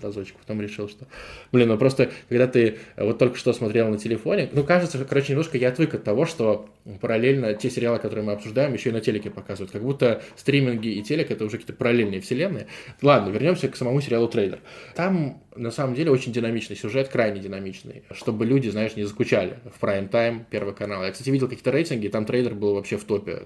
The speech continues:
постоянно в топ-десять каких-то, то ли всех вообще передач, то ли только сериалов. Ну, он прям реально популярен, почти как сериал «Слепая». Вот, и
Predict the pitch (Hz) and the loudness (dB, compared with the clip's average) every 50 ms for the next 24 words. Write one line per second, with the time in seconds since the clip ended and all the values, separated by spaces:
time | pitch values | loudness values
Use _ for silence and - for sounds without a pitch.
0 | - - - - - 107 101 101 - - 107 107 104 104 101 101 98 - - 95 | -14 -18 -8 -4 -2 -2 -2 -2 -4 -4 -2 0 0 -2 -2 -2 -6 -10 -10 -10
1 | - 101 95 - - 95 92 95 - - - - - - - 139 131 104 - - | -10 -10 -10 -8 -8 -8 -8 -8 -10 -16 -20 -20 -2 4 4 6 6 4 2 0
2 | - 120 120 - 120 107 - - 120 98 - 104 107 104 101 101 98 95 95 - | 0 0 2 2 2 0 0 0 -2 0 0 -2 -2 0 0 0 0 -2 -4 -6
3 | - - 113 120 117 107 101 95 92 - - - - 107 101 - - 104 - - | -6 -2 0 2 2 2 2 2 0 -4 -6 -6 -4 -4 -4 -4 -8 -8 -4 -2
4 | 98 101 117 123 113 104 - 117 123 123 120 - - - - _ - 117 107 - | 0 2 4 4 2 2 2 2 2 2 2 2 -2 -8 -8 _ -4 -4 -2 -2
5 | 107 101 101 110 107 104 95 92 95 - 95 - 107 107 113 117 110 98 92 - | -2 -2 0 2 2 0 0 -2 -4 -8 -4 -2 0 2 2 2 2 0 -4 -8
6 | - _ 107 101 - - - 110 107 - - - 110 104 98 - 110 104 - - | -6 _ -6 -6 -2 -2 -2 -2 -2 -4 -4 -2 -2 -2 -2 -4 -8 -10 -8 -8
7 | 95 92 - - - - - - 123 139 135 117 101 104 - - 110 107 - - | -8 -8 -10 -12 -18 -18 -6 2 6 8 8 8 6 4 0 -2 -2 -2 -2 0
8 | 120 123 127 123 117 - - - | 0 2 2 2 2 0 -4 -8